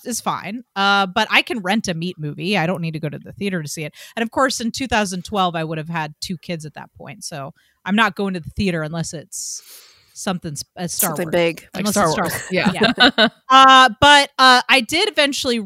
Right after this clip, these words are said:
Speaker 1: rent it, uh, because I was like, "Oh, this is a Steven Soderbergh movie." And also, I, uh, had heard it was good. And I actually re-, remember my recollection of watching it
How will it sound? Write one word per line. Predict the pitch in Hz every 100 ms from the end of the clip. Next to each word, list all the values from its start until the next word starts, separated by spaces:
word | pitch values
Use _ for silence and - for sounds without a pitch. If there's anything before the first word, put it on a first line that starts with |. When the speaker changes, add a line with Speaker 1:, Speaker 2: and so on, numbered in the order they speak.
| 185 185
Speaker 1:
rent | 196 240 208 -
it, | 175 147 202 285 _
uh, | 214 214 214
because | 202 233 - 262 247 240 233 -
I | 208 208 214
was | 214
like, | 233 320
"Oh, | 403
this | 202
is | 220
a | 208
Steven | 196 - 214 185
Soderbergh | 190 - 185 180 165 156 160
movie." | 165 170
And | 185 214
also, | 233 - 240 226 214 208 - _ _ _ _
I, | 208 202 202 196 190 185 _ _
uh, | 196 190 180 175 165 - -
had | - 196
heard | - 240
it | 240
was | 165
good. | - 147 - - -
And | 202 214 220
I | 196 247
actually | - - 277 269 254 233
re-, | 202 220 202
remember | 208 214 208 220 208 202 - _ -
my | - 262
recollection | 285 370 415 415 - 370
of | 254
watching | 220 226 - 262
it | 233 233 214